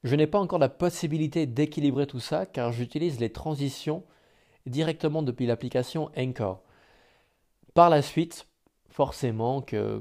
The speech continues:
quand je me serai fait suffisamment, euh, reprendre par Adrien, mon pote qui travaille à Couleur trois, j'arrangerai tout ça. Pour l'instant,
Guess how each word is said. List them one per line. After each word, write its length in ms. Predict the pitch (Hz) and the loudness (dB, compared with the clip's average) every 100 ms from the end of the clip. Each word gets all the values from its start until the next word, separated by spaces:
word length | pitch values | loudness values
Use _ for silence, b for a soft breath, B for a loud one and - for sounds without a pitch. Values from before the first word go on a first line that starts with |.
| - | -6
quand 180 | 117 | -4
je 140 | 117 117 | -4 -4
me 240 | 113 110 | -4 -4
serai 300 | 113 120 110 | -6 -6 -8
fait 340 | 107 - 113 110 | -8 -6 -4 -6
suffisamment, 760 | - - 135 135 127 123 117 | -10 -6 -4 -2 -2 -4 -6
euh, 80 | 110 - | -8 -12
reprendre 800 | - 127 147 147 151 143 117 104 | -10 0 0 0 -2 -2 -4 -8
par 420 | - 107 104 101 - | -8 -8 -8 -14 -10
Adrien, 520 | 120 110 101 107 143 B B B B B B B - | -8 -6 -6 -8 -12 B B B B B B B -10
mon 200 | 117 113 | -8 -8
pote 320 | - 131 123 | -6 -8 -8
qui 120 | - | -14
travaille 360 | - 120 113 104 | -10 -6 -4 -6
à 60 | |
Couleur 300 | 101 117 107 | -6 -8 -8
trois, 320 | - 127 156 b b b b b b _ - | -6 -6 -6 b b b b b b _ -10
j'arrangerai 800 | 107 131 165 147 147 117 139 147 | -4 0 0 -2 -6 -4 -6 -6
tout 180 | - | -8
ça. 240 | 120 98 101 | -10 -10 -10
Pour 160 | - | -4
l'instant, 560 | 147 151 - 175 175 - | -4 -4 -4 -6 -6 -12